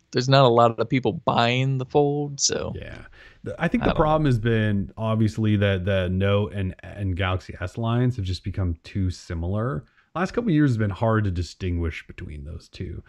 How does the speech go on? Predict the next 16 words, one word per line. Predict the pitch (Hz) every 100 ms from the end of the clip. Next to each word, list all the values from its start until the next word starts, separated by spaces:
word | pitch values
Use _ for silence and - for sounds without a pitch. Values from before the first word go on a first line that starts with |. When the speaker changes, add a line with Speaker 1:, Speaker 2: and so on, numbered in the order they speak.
| - - _
Speaker 2:
Other | 131 160 165
than | 147 127 113 - _ -
the | 117
Note | 113 110 127 131 123
is | 113
kind | - 113
of | 107
a | 104
more | 98 90
square | - - 143 170 165
design | 151 147 139 135 135 131 - _ _ _ _ _ -
and | 113
has | 110 107
an |
S | 117 127
Pen | - 131 135 143